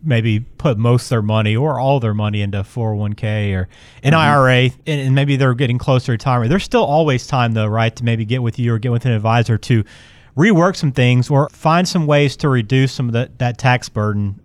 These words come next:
Speaker 1: by the time they get to retirement.
Speaker 2: Sure. There's strategies that we can help them with that can at least take a look at their situation and look for opportunities perhaps to move money from one bucket to another. There are things you can do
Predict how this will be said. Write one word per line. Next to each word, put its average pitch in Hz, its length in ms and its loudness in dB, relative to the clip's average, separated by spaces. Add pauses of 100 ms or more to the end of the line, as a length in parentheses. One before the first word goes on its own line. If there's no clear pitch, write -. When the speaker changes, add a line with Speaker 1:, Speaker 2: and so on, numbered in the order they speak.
(120)
Speaker 1:
by 117 100 -4
the 104 100 -4
time 113 240 -4
they 104 100 -4
get 107 140 -6
to 113 100 -10
retirement. 80 480 -10 (220)
Speaker 2:
Sure. 170 260 0
There's 147 200 2
strategies 127 920 0
that - 120 -6
we 120 180 0
can 120 200 -2
help 117 220 2
them 120 160 2
with 123 320 2 (440)
that 110 160 -4
can 98 440 -4 (320)
at 117 100 -12
least 123 360 -2
take 135 160 2
a 117 60 0
look 117 200 0
at 127 100 -2
their 120 100 0
situation 113 720 -2
and 98 120 -4
look 110 180 -4
for 107 180 -4
opportunities 107 760 -2
perhaps 104 460 -2
to 98 320 -6 (360)
move 113 360 2
money 117 320 2
from 107 240 -4
one 110 240 2
bucket 110 360 -2
to 104 120 0
another. 110 640 0 (380)
There 120 160 -2
are 131 300 4
things 127 320 0
you 127 100 0
can 110 200 0
do 104 580 2